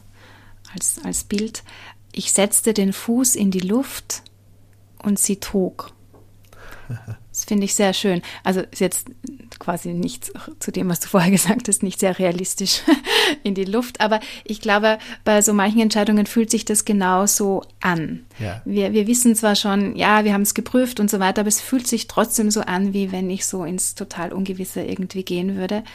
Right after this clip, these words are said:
Speaker 1: Und wenn sie dann sagt, "Und sie trug", das ist diese Erfahrung, die wir da machen, "ah, hoppala, es geht doch."
Speaker 2: Genau. Und ich werde, ich, ich bleibe gehalten. Ja,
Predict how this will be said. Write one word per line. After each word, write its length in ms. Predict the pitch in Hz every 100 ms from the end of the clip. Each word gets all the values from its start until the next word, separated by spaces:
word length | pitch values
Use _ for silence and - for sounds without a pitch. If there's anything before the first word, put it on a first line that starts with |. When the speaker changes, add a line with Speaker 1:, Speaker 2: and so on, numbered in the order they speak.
| - - - - -
Speaker 1:
Und 200 | 208 190
wenn 220 | 185 185
sie 140 | 180 196
dann 180 | 185
sagt, 320 | 185 190 185 -
"Und 180 | 214
sie 260 | - - 190 -
trug", 600 | - - 262 311 - - - - -
das 180 | 190 208
ist 160 | 208
diese 220 | 208 202
Erfahrung, 420 | - 190 170 196 214
die 140 | 202
wir 80 | 202
da 80 | 190
machen, 260 | 185 208 -
"ah, 120 | 196
hoppala, 300 | 214 202 196
es 180 | 180 -
geht 240 | 190 -
doch." 280 | 151 - - -
Speaker 2:
Genau. 280 | 135 117 95 -
Und 140 | 127
ich 160 | 123 123
werde, 200 | 127 127
ich, 140 | 131 - -
ich 140 | 139 -
bleibe 300 | 127 139 143
gehalten. 680 | 135 120 120 117 87 78 - - - - - - -
Ja, 180 | 120